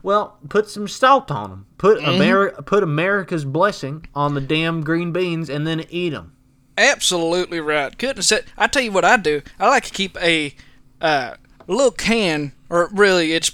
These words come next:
Speaker 2: a bigger can. One of them big, you know them big green giant green bean cans you can get in the exercise? It's about the size of an oversized softball. Big around.
Speaker 1: Exercise? What'd you say?
Speaker 2: No, no,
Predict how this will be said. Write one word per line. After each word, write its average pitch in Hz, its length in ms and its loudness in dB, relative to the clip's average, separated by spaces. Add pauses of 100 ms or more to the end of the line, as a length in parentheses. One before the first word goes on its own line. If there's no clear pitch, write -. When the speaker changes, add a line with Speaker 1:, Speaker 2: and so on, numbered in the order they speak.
Speaker 2:
a 214 100 2
bigger 196 420 0
can. 170 360 0
One 214 100 2
of 208 60 2
them 185 140 -2
big, 185 240 -2 (100)
you 269 80 -2
know 277 140 4
them 240 180 4
big 220 200 4
green 202 280 4
giant 202 520 -2
green 196 280 0
bean 208 240 0
cans 202 320 0
you 202 60 -4
can 202 80 -2
get 202 100 0
in 196 120 -2
the 151 140 -6
exercise? 185 640 2
It's 185 140 -2
about - 320 -2
the - 80 -12 (200)
size 202 480 4
of 151 120 -4
an 135 140 -4
oversized 196 640 0
softball. 202 560 -2 (120)
Big 180 300 -2 (100)
around. 185 320 0
Speaker 1:
Exercise? - 200 -12 (180)
What'd 147 220 -4
you 170 80 -12
say? 180 360 -8 (680)
Speaker 2:
No, 202 280 4
no, 202 260 4